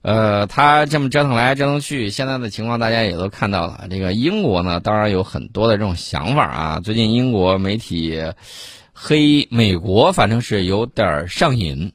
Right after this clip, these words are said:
啊。怎么有点儿上瘾呢？这个事儿让美国人听了时候比较上头。为啥呢？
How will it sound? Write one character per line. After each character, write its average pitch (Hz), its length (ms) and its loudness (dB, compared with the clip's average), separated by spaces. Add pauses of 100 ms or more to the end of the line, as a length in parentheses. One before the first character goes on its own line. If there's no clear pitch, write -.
(100)
啊。 98 340 -4
怎 92 240 -6
么 139 280 0
有 139 100 2
点 131 120 4
儿 107 60 4
上 113 220 0
瘾 80 120 -4
呢？ 78 200 -6 (440)
这 151 140 -6
个 101 300 2
事 135 160 0
儿 90 220 2
让 101 260 2
美 80 200 0
国 80 140 -2
人 98 180 0
听 110 200 -4
了 87 120 -2
时 90 100 -4
候 80 140 -2
比 90 160 -4
较 90 140 0
上 87 240 -2
头。 - 380 -4 (320)
为 165 120 2
啥 110 180 2
呢？ 80 180 -10